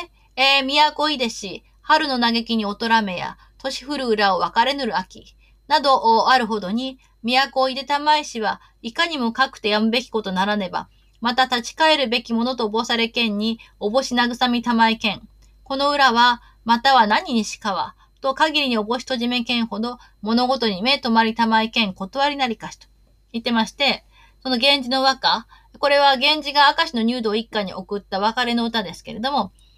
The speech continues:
あの春、都を離れた時の嘆きに劣らないことだと。思いがけず、数年住んだ、あ、この浦を離れる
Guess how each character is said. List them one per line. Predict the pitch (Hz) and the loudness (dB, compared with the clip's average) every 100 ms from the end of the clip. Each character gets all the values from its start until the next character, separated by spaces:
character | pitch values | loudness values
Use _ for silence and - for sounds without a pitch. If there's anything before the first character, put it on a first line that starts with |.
| _ | _
あ | - 302 | 0 0
の | 320 | 0
春、 | 311 320 285 254 - _ | 0 0 2 -2 -4 _
都 | 196 233 269 269 302 | -2 2 2 4 2
を | |
離 | 285 240 294 | 4 2 2
れ | 302 | 2
た | 262 | 0
時 | 233 226 | -2 -4
の | 202 | -4
嘆 | 185 190 233 | -2 -4 -6
き | 302 | -4
に | |
劣 | 226 190 | -2 -2
ら | 254 381 | -2 0
な | 247 | 0
い | 196 | -2
こ | 160 | -10
と | 143 | -16
だ | 131 | -18
と。 | - _ _ _ _ _ | -20 _ _ _ _ _
思 | 226 247 262 | -2 2 2
い | |
が | 254 240 | 2 0
け | 208 | -2
ず、 | 202 285 302 - _ | -4 -6 -8 -12 _
数 | - 262 262 | -4 0 2
年 | 262 254 | 4 2
住 | - 320 | -2 -2
ん | 233 | 0
だ、 | 170 - - _ - | 0 0 -8 _ -2
あ、 | 220 | 0
こ | 240 | 2
の | 240 | 2
浦 | 233 247 | 4 4
を | 220 | 2
離 | 208 208 202 | 0 -2 0
れ | 294 | 0
る | 262 | 0